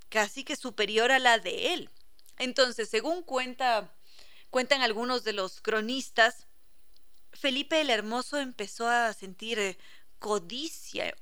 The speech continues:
odio, ira, quería extinguir a la orden,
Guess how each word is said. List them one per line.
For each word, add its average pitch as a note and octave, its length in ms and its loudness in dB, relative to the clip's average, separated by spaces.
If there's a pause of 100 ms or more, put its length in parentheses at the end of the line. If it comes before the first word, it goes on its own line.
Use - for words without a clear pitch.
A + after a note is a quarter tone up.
odio, G#3+ 760 -2
ira, C4 500 6
quería C4+ 500 4
extinguir A#3 1000 -2
a G#3+ 100 8
la F3+ 200 4
orden, G#3 440 2